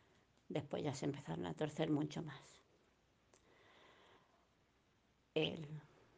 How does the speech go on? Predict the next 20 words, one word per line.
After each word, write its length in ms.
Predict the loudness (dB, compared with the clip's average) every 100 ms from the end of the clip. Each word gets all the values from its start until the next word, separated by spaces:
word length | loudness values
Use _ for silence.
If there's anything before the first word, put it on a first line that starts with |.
| -20 -20 -20 _
tenía 540 | 4 6 4 2 2
adicciones. 760 | 2 0 4 4 4 0 -8 -18 -20 _ -20 -20 -20 _ _ _ _ -20 -20 -20 -20 -20 -20 -20 -20 -20 -20 -20 -20 _ _ _ _ _ _ _
Era 160 | 2 4
una 160 | 2
persona 460 | 0 -2 -2 0 0
que 140 | 6
no 120 | 6 6
me 100 | 4
valoraba 640 | 2 4 2 2 0 -6 -4
para 240 | 0 2 2
nada. 340 | 0 -4 -10 -18 -20 -20 -20 -12
Él 100 | -8
solamente 640 | -4 0 4 4 2 2 2
era 260 | 2 0 -2
él, 380 | -2 -2 -2 -6 -8
él 340 | -4 -2 -2 -6 -20 _ _ -2
y 160 | 0
él. 180 | 0 -4 -16 -20 _ _ -20 _
Lo 160 | 0 4
demás 440 | 4 2 -2 -10